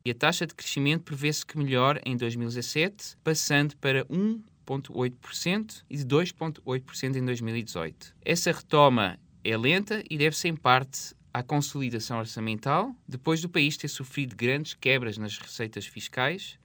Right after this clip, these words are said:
desde, obviamente, que o preço do petróleo baixou. E também existe o grave problema da inflação, que ultrapassou os trinta por cento em dois mil e dezasseis, reduzindo o consumo e o investimento privado.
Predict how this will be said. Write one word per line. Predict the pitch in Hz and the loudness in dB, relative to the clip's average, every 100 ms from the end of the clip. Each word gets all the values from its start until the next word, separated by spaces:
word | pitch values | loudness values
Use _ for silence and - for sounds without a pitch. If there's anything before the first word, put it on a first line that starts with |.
| - | -12
desde, | 107 123 135 | 0 2 2
obviamente, | 127 117 110 123 | -2 -2 -2 -2
que | 123 | -4
o | 113 | -4
preço | 117 113 | -4 -4
do | 107 | -8
petróleo | - - 107 107 113 110 | -14 -2 2 2 0 -6
baixou. | 110 113 - 82 71 - | -4 -4 -4 -8 -8 -10
E | |
também | - 185 190 | 0 2 4
existe | 139 170 175 147 | 2 -2 -2 2
o | |
grave | 127 196 - | 4 4 2
problema | 156 135 139 | -2 2 2
da | 143 | 0
inflação, | 135 131 107 104 - 185 135 - | -2 -2 -4 -2 0 0 0 -4
que | - 139 - | -4 -4 -2
ultrapassou | 196 214 220 185 123 - 131 131 131 - | -4 -2 -2 0 0 -2 0 0 0 -6
os | 123 - | -10 -6
trinta | 143 196 202 | -4 -4 -4
por | - 110 | -8 -8
cento | - 123 127 | -4 -4 -2
em | |
dois | 120 117 | -4 -2
mil | 117 | -2
e | 110 | -2
dezasseis, | 113 - 101 87 - - - | -6 -4 -2 -4 -8 -16 -6
reduzindo | 151 147 123 135 160 160 - - | -2 -2 0 2 2 -2 -12 -20
o | - | -16
consumo | 123 175 156 - 143 165 175 175 - | -2 0 2 0 -2 -2 -4 -8 -6
e | |
o | 127 | -4
investimento | 127 - 127 127 127 | -4 -4 -4 -4 -4
privado. | 123 104 80 - | -6 -4 -6 -8